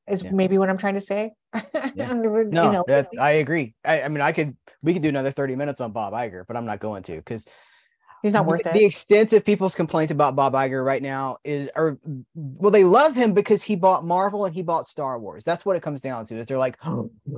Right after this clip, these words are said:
Speaker 2: now Disney has these things." But Disney didn't know what to do with those things. And I would argue that they ruined those things by oversaturation. And
Speaker 1: Mm-hmm.
Speaker 2: it, that's not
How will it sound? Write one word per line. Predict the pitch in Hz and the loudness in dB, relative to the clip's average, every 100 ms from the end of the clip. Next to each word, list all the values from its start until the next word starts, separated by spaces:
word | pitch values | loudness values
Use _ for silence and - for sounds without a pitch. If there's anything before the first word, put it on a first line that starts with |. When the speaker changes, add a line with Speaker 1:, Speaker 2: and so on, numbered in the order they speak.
| - | 0
Speaker 2:
now | 165 180 | 2 4
Disney | 170 190 180 175 | 6 4 6 4
has | 175 160 | 4 4
these | 151 151 | 4 0
things." | 135 147 120 110 - | 0 -4 -6 -12 2
But | 170 165 _ _ 143 143 _ | 4 4 _ _ -20 -20 _
Disney | - 180 247 | 0 0 2
didn't | 214 202 170 160 - | 0 -2 -2 -6 -8
know | 156 165 | -4 -2
what | 165 117 | -2 -4
to | - | -6
do | 156 247 | -6 -2
with | 277 | 0
those | 170 143 | 2 0
things. | - 127 117 123 | -2 -8 -8 -6
And | 135 | -2
I | 156 | 0
would | 147 | 2
argue | 165 220 143 135 | 2 0 -2 -4
that | 131 127 127 | -4 -6 -6
they | 131 135 131 131 _ _ _ | -4 -4 -6 -10 _ _ _
ruined | 131 190 302 165 | -6 -4 -2 -2
those | 135 123 | -4 -6
things | - 120 131 | -8 -10 -8
by | 127 135 | -2 0
oversaturation. | 135 143 147 135 127 147 208 254 117 87 - | 0 -2 -2 -2 -2 -2 -2 -4 -10 -14 -14
And | - 143 139 | -6 -4 -4
Speaker 1:
Mm-hmm. | 131 208 196 180 175 160 156 - | -6 -8 -8 -8 -8 -10 -10 0
Speaker 2:
it, | 180 151 | 0 2
that's | 180 185 | 2 2
not | 170 143 | 0 -2